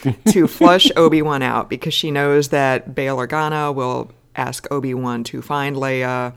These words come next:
Speaker 2: Obi-Wan says, "All right, I guess I'll do it." He goes to this planet. He finds Leia.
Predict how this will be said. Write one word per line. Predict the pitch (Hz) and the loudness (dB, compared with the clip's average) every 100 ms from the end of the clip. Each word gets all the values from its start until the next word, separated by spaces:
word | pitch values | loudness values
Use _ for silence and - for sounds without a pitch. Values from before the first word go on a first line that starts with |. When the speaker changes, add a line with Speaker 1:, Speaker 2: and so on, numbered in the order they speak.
| - - - - _ _ - | -16 -20 -20 -20 _ _ -4
Speaker 2:
Obi-Wan | 147 147 143 135 135 135 135 131 _ _ _ _ _ _ _ | 0 0 0 -2 -4 -4 -8 -12 _ _ _ _ _ _ _
says, | - 131 120 113 | -8 -6 -6 -6
"All | - 120 | -6 -4
right, | 113 110 | -4 -6
I | 113 | -6
guess | 110 - | -8 -8
I'll | |
do | 92 113 | -8 -6
it." | - - 240 - - - | -6 -8 -10 -12 -18 -4
He | 160 127 | -2 2
goes | 135 131 127 | 2 2 -2
to | - 131 | -6 -6
this | 113 - | -6 -4
planet. | 196 180 175 165 160 | -2 0 2 2 2
He | 175 147 | 0 -6
finds | - 135 123 120 117 | -4 -4 -4 -4 -6
Leia. | 143 147 139 135 127 127 | -4 -2 -2 -2 -2 -4